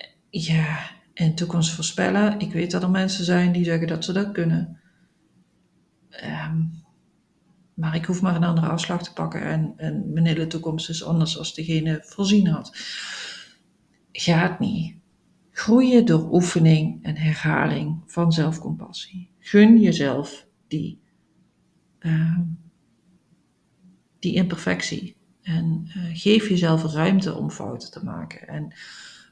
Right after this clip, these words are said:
maar zie tegelijkertijd dat die valkuil steeds minder diep wordt. En dat je het eigenlijk gewoon heel goed doet.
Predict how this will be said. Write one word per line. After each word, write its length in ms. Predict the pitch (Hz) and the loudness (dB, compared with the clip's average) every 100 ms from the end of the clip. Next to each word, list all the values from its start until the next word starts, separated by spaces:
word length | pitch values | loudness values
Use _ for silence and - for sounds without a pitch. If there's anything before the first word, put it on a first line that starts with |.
| _ | _
maar 480 | 160 170 156 165 - _ _ _ _ _ _ _ _ _ _ _ _ _ _ _ | -2 2 0 -2 -10 _ _ _ _ _ _ _ _ _ _ _ _ _ _ _
zie 460 | 160 160 202 208 202 | -4 2 4 4 2
tegelijkertijd 840 | 180 165 165 202 202 - 147 151 | 0 2 2 2 -2 -6 -6 -6
dat 140 | 175 175 | -6 -4
die 140 | 170 | -2
valkuil 420 | 160 180 175 156 | 0 -2 -2 -6
steeds 300 | - 165 160 | -6 -6 -4
minder 280 | 170 165 160 | 0 0 0
diep 240 | 165 160 | -2 -4
wordt. 380 | 165 - - - _ _ _ _ _ _ _ _ _ _ _ _ | -6 -18 -20 -20 _ _ _ _ _ _ _ _ _ _ _ _
En 160 | 165 | -8
dat 200 | 156 160 | -4 -4
je 60 | - | -6
het 100 | - | -10
eigenlijk 420 | - 147 143 131 | -10 -12 -12 -16
gewoon 420 | - - 143 160 - _ | -10 -8 -6 -8 -12 _
heel 600 | - 160 156 147 139 160 | -2 2 2 0 -2 -8
goed 600 | - - 156 - - - _ _ - - | -14 -10 -8 -8 -12 -14 _ _ -20 -12
doet. 600 | - 160 151 - - - | -2 2 2 0 -12 -16